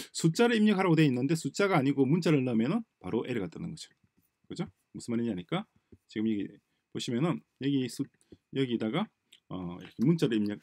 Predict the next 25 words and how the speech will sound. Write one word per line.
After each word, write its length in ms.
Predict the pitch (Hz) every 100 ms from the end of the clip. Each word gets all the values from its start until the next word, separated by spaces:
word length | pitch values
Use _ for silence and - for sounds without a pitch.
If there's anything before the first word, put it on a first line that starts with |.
| -
숫자잖아요. 720 | - - 117 147 147 113 160 220
숫자가 380 | - - 143
아니라 300 | 120 113 180 -
문자를 440 | 135 170 147 123
입력한다거나 680 | 110 110 101 101 92 120 147 _
문자 260 | - 170 -
아예 140 | 151 160
입력이 280 | 143 156 135
안 80 | 101
되죠. 260 | 120 82 -
안 140 | - 107
되거나 400 | 117 110 131 - _ - - _
숫자가 460 | 165 156 196 214
마이너스가 480 | 175 110 160 226 175
된다거나, 480 | 127 101 90 92 87 _ - _
그죠? 220 | - 170 214 _
그러면 360 | 175 180 175 170
이렇게 260 | 143 135
되는 160 | - 80
겁니다. 160 | - _ _ _ _
이렇게. 240 | _ - _ _ _ _ _ _ -
요런 200 | 113 139
에러가 200 | 127 92
뜨는 200 | 92 85
거죠. 200 | -